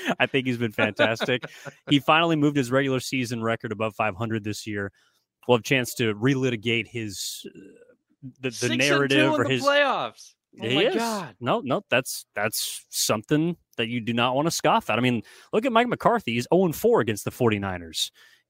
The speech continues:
Speaker 1: in the playoffs. Has not been
Speaker 2: Two
Speaker 1: able to
Speaker 2: with
Speaker 1: beat
Speaker 2: Green
Speaker 1: them.
Speaker 2: Bay and, and
Speaker 1: Two
Speaker 2: two
Speaker 1: with Green
Speaker 2: with the
Speaker 1: Bay,
Speaker 2: Cowboys.
Speaker 1: now two with the Cowboys. So,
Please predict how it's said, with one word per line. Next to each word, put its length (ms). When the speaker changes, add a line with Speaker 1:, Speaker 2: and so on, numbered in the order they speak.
Speaker 1:
in 100
the 80
playoffs. 520
Has 140
not 180
been 100
Speaker 2:
Two 60
Speaker 1:
able 100
to 80
Speaker 2:
with 60
Speaker 1:
beat 140
Speaker 2:
Green 140
Speaker 1:
them. 80
Speaker 2:
Bay 360
and, 200
and 120
Speaker 1:
Two 60
Speaker 2:
two 60
Speaker 1:
with 120
Green 180
Speaker 2:
with 60
the 40
Speaker 1:
Bay, 140
Speaker 2:
Cowboys. 480
Speaker 1:
now 200
two 140
with 120
the 60
Cowboys. 640
So, 260